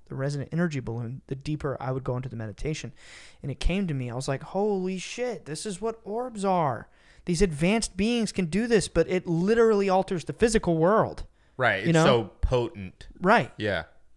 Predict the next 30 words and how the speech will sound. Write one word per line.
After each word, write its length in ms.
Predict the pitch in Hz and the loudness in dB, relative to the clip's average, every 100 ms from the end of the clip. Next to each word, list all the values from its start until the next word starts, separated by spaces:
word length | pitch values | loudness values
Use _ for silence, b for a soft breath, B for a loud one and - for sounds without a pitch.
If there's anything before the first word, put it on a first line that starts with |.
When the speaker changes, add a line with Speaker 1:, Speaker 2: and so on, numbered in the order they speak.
| - | -6
Speaker 1:
Yeah, 280 | 190 208 131 | 0 0 2
but 160 | 170 | 2
it's 160 | 190 - | 2 -2
the 80 | - | -4
same 340 | - 226 233 | 0 0 0
thing. 420 | - 262 269 170 110 | 0 0 0 -2 -4
It's 240 | 156 - | -6 -8
it, 140 | - 180 | -4 -2
Speaker 2:
Yeah. 180 | 202 | -2
Speaker 1:
it 220 | 196 170 190 | -4 -6 -6
just 240 | 202 - | -6 0
came 200 | 220 269 | 2 2
to 60 | 202 | 2
me. 80 | 143 | 2
I 40 | |
was 100 | 147 | 2
like, 120 | 190 | -2
"This 180 | 233 - | -4 -2
makes 240 | 254 - | -4 -4
sense." 400 | - 269 254 - | -4 0 0 -2
Speaker 2:
That 180 | 101 98 | -4 0
Speaker 1:
Like, 200 | 208 101 | -2 -2
Speaker 2:
makes 360 | 95 92 - - | -6 -8 -10 -14
so 360 | - - 90 | -14 -10 -10
much 240 | 87 82 170 | -8 -6 -2
Speaker 1:
we 120 | 226 | -2
can 340 | - 240 220 202 | 0 0 0 -2
Speaker 2:
sense. 40 | |
Speaker 1:
visualize 840 | 165 180 214 233 220 214 202 196 151 | 2 2 2 0 2 2 0 -2 -4
these 400 | 185 180 - | -4 -4 -6